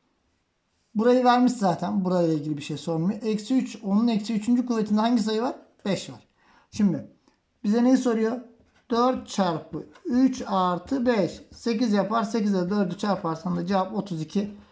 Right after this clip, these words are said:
yapar. Şimdi buraya geldik. Buyur bakalım.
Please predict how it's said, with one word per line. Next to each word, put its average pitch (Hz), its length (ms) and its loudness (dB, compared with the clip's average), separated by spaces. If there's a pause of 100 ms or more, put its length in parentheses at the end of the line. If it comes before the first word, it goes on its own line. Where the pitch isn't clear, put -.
(200)
yapar. 139 360 -6 (260)
Şimdi 208 280 -2
buraya 240 220 2
geldik. 139 600 -4 (2500)
Buyur 196 260 -2
bakalım. 165 380 -2